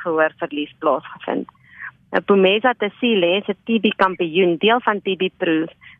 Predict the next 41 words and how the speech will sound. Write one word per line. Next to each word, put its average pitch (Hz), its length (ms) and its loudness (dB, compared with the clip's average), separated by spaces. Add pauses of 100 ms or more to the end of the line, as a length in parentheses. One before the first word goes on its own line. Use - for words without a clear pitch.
wat 208 180 4
doof 214 220 2
geword 175 440 0
het 185 140 -4
van 180 120 0
die 175 160 0
T 185 140 -2
B - 40 -6
medikasie. 165 920 0 (300)
Sy 214 80 2
het 214 80 2
nou 190 220 2
'n 208 60 -6
kokleaire 190 600 0
implanting 185 480 -4
gekry. - 500 -2 (480)
So, 240 180 2
maar 202 200 4
ek 208 100 -10
respekteer 220 580 -4
hoe 190 200 -4
sy 202 100 2
dit 185 160 -2
hanteer 180 400 0
het, 170 180 -4
veral 240 340 2
op 220 80 -8 (120)
so 220 80 -8
'n 190 160 0
jong 175 280 0 (140)
ouderdom. 196 680 0 (280)
Maar 220 300 0
soos 214 220 -6
sy 208 180 -2 (120)
sê, 170 260 0
dit 185 140 -2
het 185 140 0
haar 180 120 4
hele 196 300 2
lewe 175 340 0
verander. 71 580 -4